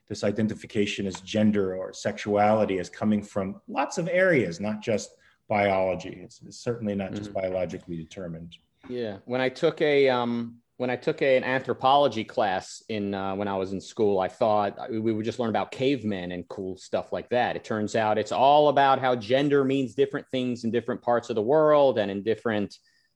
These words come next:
Speaker 2: th-, you know, developing countries, gender roles are completely different. And the whole thing just made me feel like, how, how could I ever explain any of this to a kid? <laughs> Like, you know,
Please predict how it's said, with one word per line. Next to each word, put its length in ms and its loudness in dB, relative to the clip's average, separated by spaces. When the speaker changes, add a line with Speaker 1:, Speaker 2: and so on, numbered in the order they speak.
Speaker 2:
th-, 160 0
you 140 0
know, 140 -2
developing 540 4
countries, 580 0
gender 760 2
roles 320 2
are 60 -4
completely 340 -4
different. 560 0
And 300 0
the 60 2
whole 160 6
thing 220 4
just 180 2
made 220 6
me 80 0
feel 260 2
like, 240 4
how, 380 0
how 160 2
could 140 -2
I 80 2
ever 160 2
explain 340 0
any 180 2
of 60 0
this 200 -4
to 180 -6
a 60 -4
kid? 300 -2
<laughs> 180 -12
Like, 380 2
you 120 4
know, 280 4